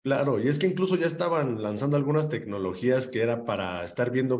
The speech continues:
desde dentro el mismo chofer, ver cómo está actuando, si se está durmiendo,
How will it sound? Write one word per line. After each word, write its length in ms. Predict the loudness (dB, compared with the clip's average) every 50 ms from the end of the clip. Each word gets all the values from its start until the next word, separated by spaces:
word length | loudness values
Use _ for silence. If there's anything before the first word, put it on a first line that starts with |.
| -2 -2
desde 300 | -2 -2 -2 0 0 0
dentro 240 | 0 0 0 0
el 80 | 0 0
mismo 220 | 0 0 0 0
chofer, 420 | 0 -2 -4 -6 -2 -2 -2 0 0
ver 160 | 0 -2 -2
cómo 140 | -2 -4 -4
está 140 | -2 -4 -6
actuando, 320 | -6 -6 -6 -4 -4 -6
si 120 | -6 -8
se 80 | -10 -10
está 180 | -6 -4 -2 0
durmiendo, 680 | 0 0 0 0 0 0 0 2 0 0 0 -2 -4